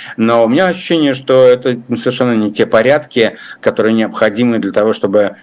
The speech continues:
ротировать мобилизованных, э, вот уже почти скоро будет год назад.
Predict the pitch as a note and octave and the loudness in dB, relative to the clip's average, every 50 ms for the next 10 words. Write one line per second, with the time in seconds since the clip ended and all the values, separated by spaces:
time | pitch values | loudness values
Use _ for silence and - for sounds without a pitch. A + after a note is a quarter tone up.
0 | _ - A#2+ G2+ G#2+ A2 A2 - - A2+ G#2+ G#2+ G#2+ G#2 G2+ G2+ - G2+ G#2 G#2 | _ -2 0 2 2 0 -2 -2 -2 0 0 2 2 0 0 -2 -2 -4 -4 -2
1 | F#2+ G2+ G#2+ G#2+ G#2 G2+ A2 G#2+ G2 F#2+ G2 G2 F#2+ F2+ - - - F2+ F#2+ G2 | -2 0 0 0 0 0 0 0 2 0 0 -2 -4 -6 -8 -10 -6 -2 0 0
2 | G2 F#2+ F#2+ F#2 F#2 F2+ F2+ - - F#2 F#2 G2+ F2+ G2 F#2 - F#2+ - - - | 2 2 0 -2 -4 -6 -8 -6 -6 -6 -6 -6 -6 -4 -2 -2 -4 -4 -4 -4
3 | - G#2+ G2 F2+ F#2+ - - - - - - - G2 F#2+ F#2+ F#2+ G#2+ G#2 F#2+ G#2+ | -2 -2 -2 -2 -6 -10 -20 -20 -20 -8 -4 -2 0 0 0 0 -2 -2 -2 -2
4 | G#2 G#2+ G2+ - - - A2 G#2+ G#2 G#2 E2 C2 - - - | -2 -2 -2 -2 -4 -4 -4 -4 -2 -4 -4 -4 -6 -10 -18